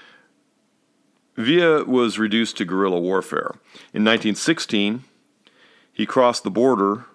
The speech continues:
the U S border, to raid the town of Columbus, New Mexico, which provoked the U S into sending a punitive expedition into Mexico under General John J. Pershing to capture or kill him.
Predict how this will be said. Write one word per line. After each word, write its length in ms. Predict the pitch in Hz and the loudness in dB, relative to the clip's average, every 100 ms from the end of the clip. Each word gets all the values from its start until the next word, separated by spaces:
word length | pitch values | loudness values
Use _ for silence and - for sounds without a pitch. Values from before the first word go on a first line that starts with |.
| _ | _
the 100 | - | -8
U 220 | 95 95 107 | -4 2 2
S 200 | 120 - | 0 -2
border, 540 | 92 92 82 87 110 _ _ | -4 -2 -2 -6 -8 _ _
to 120 | - 98 | -8 -4
raid 260 | 92 98 | 0 -2
the 60 | 87 | -4
town 560 | - 98 92 90 92 - | -6 -2 -2 -2 -6 -10
of 180 | 82 - | -10 -10
Columbus, 480 | - 95 95 90 - | -6 -4 -2 -4 -6
New 80 | |
Mexico, 600 | 92 101 113 - - - - | -2 -2 -2 -8 -6 -6 -4
which 240 | 87 - _ _ _ _ _ _ - | -8 -8 _ _ _ _ _ _ -8
provoked 380 | 101 104 98 | -2 -2 -2
the 80 | 101 | -2
U 180 | 98 98 | 0 2
S 160 | 98 110 | 0 -2
into 160 | 95 | -4
sending 320 | 87 101 95 | -4 -4 -2
a 60 | 90 | -4
punitive 500 | - 156 147 104 92 | -4 -2 0 0 -2
expedition 580 | - 92 - 95 92 - | -2 -4 -4 -4 -4 -4
into 180 | 98 92 | -4 -4
Mexico 640 | 92 98 - - 87 85 - - - - - - | -2 -4 -6 -6 -4 -4 -8 -20 -20 -20 -20 -6
under 440 | - 113 107 104 | 0 2 4 2
General 340 | 92 107 104 101 | 2 0 0 0
John 320 | 87 104 101 | 0 0 0
J. 180 | 95 98 | 0 -2
Pershing 520 | - 143 139 98 92 - _ _ _ _ _ _ _ - | -2 -4 -2 -4 -4 -12 _ _ _ _ _ _ _ -12
to 120 | - | -10
capture 400 | - 120 113 117 | 0 2 2 0
or 80 | 110 | -2
kill 300 | - 156 131 | 0 -4 -4
him. 200 | 98 - | -6 -12